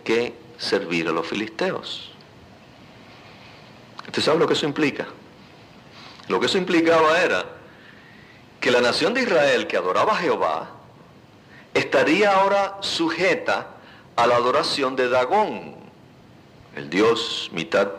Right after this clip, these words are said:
pez, mitad hombre que adoraban los filisteos. ¿Puede usted imaginarse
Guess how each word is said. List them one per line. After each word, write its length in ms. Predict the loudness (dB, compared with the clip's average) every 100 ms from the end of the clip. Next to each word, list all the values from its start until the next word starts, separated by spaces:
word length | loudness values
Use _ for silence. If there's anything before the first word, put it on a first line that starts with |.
| -8 0
pez, 760 | 0 0 -8 -10 -10 -12 -12
mitad 340 | -8 -6 -4 0
hombre 420 | 0 0 0 0
que 80 | 0
adoraban 500 | 0 0 2 0 -2
los 100 | -6
filisteos. 960 | -6 -8 -6 -2 -2 -2 -8 -14 -18 -20 -20 -20 -20 -20 -20 -20 -20 -18 -16 -6
¿Puede 200 | -2 -2
usted 180 | -2 -4
imaginarse 800 | -2 -2 -2 -2 -2 -2 -4